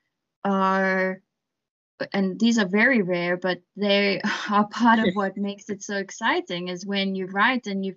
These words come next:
feel like like you have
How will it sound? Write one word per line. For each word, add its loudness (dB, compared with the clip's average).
feel 0
like -2
like 0
you 2
have 2